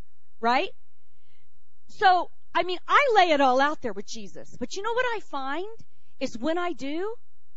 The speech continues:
I come to this amazing grace and I encounter this amazing Savior,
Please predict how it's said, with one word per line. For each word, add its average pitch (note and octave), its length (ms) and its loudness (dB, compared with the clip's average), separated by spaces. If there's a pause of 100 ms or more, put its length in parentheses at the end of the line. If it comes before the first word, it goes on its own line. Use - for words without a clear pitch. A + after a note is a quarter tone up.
(400)
I D4 120 0
come A4 260 -4
to G#4 120 -2
this D4+ 220 -2
amazing E4 600 0
grace C4 480 -2 (500)
and C#4 100 -2
I D4 120 0
encounter F#4+ 460 0
this D#4+ 200 -4
amazing D#4+ 600 -2
Savior, C4 640 -4